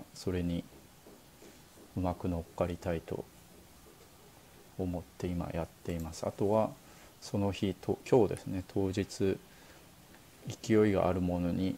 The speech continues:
乗れたらなって、まあ、デイトレーダーですかね。デイトレですかね。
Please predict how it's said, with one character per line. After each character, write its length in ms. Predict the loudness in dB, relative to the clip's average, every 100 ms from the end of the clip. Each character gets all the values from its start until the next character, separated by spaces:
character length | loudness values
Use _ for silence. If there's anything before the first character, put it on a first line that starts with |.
| -8 -20 -16 -6
乗 120 | -2
れ 100 | -2
た 160 | 0 0
ら 120 | 0
な 220 | 0 -2
っ 20 | -4 -10
て、 80 | -10
ま 80 | -8
あ、 40 | -10 -14 -20 -14 -6
デ 160 | -4
イ 60 | -2
ト 140 | 0
レ 160 | 0 2
ー 60 | 0
ダ 60 |
ー 40 | -6
で 60 | -14 -16
す 100 | -18
か 100 | -12
ね。 160 | -10 -10 -10
デ 120 | -6 -6
イ 60 |
ト 160 | -4 -4
レ 140 | -4
で 120 | -6
す 120 | -12 -14
か 80 |
ね。 180 | -16 -18